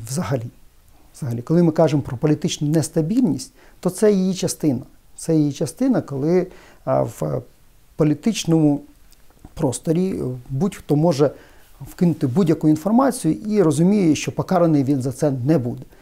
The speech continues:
Не буде. Е, прикро, що люди інколи на це реагують. От тут важливо, щоб ми всі, е, були свідомими, щоб ми всі прості, е,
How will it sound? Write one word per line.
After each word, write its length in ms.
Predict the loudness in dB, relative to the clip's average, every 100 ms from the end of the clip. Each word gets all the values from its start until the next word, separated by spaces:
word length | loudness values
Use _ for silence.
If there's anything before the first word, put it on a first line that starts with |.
| -20 -20 -16 -4
Не 180 | 2 2
буде. 400 | 0 -8 -10 -6
Е, 240 | 0 0 0
прикро, 400 | 0 0 0 -2
що 520 | 2 2 4 4 2
люди 280 | 0 2 2
інколи 340 | 0 -2 -4
на 100 | -4
це 160 | 0 2
реагують. 460 | 2 0 -4 -12 -16 _ -20 -20 -14
От 100 | -14 -8
тут 220 | -8 -2
важливо, 500 | 0 2 2 2 2
щоб 240 | 0 -6 -2
ми 180 | 0 0
всі, 420 | -2 -2 0 -2 -6 -20 -20 -10
е, 160 | -6 -6 -6 -4
були 260 | 2 2
свідомими, 500 | 2 0 0 0 -2 -10 -20 _ _ _
щоб 240 | -16 -8
ми 140 | -6 -6
всі 280 | -2 -2
прості, 720 | -2 -6 -6 -4 -4 0 0 -2
е, 20 | -8